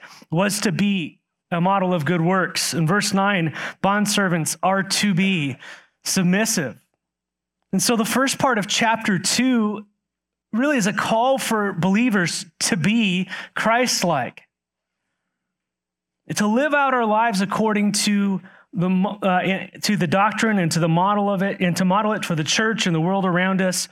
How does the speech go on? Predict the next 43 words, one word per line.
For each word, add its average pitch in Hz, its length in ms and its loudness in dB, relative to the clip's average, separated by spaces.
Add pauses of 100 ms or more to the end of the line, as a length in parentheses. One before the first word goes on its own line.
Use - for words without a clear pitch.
(140)
to 180 80 -2
the 165 100 0
glory 170 240 2
of 156 80 -4
God. 185 200 2
And 160 120 -2
so 220 260 0 (380)
after 285 400 0
the 226 100 0
call 226 560 0
to - 180 -2
be 175 640 -2 (580)
in 175 160 0
verses 196 380 0
one 190 260 2
through, 185 440 -2 (400)
uh, 156 200 0
basically 180 360 0
one 170 160 0
through 165 180 0
ten, 165 600 -2 (960)
then 233 480 -2
Paul 220 240 0
tells 208 420 0
us 190 260 0
in 185 200 2
verses 180 340 0
eleven 180 380 2
through 175 400 -4 (480)
fourteen 175 640 -2
and 165 360 0
fifteen, 160 360 -2
he 160 80 0
goes, 170 260 0 (440)
"Now 180 200 2
I'm 233 60 2
gonna 220 120 0
tell 214 180 -2
you 180 220 2
why 160 360 2
that's 139 340 -4
to 143 80 -8
be, 120 320 -10